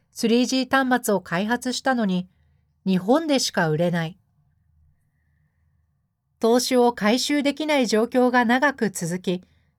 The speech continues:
経営を圧迫した。ドコモ自身のスリージー戦略も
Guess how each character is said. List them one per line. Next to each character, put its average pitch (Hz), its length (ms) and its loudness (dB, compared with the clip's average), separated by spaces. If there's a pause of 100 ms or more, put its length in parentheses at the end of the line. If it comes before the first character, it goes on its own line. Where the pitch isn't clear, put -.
経 247 340 2
営 254 60 4
を 233 180 2
圧 147 140 -4
迫 196 240 -6
し - 120 -6
た。 165 160 -8 (2750)
ド 254 160 4
コ 262 140 4
モ 208 200 4
自 247 60 0
身 254 280 0
の 196 200 2
ス 190 180 -2
リ 226 160 4
ー - 20 -2
ジ 254 100 -2
ー 277 100 0
戦 294 240 -2
略 269 240 -2
も 185 260 0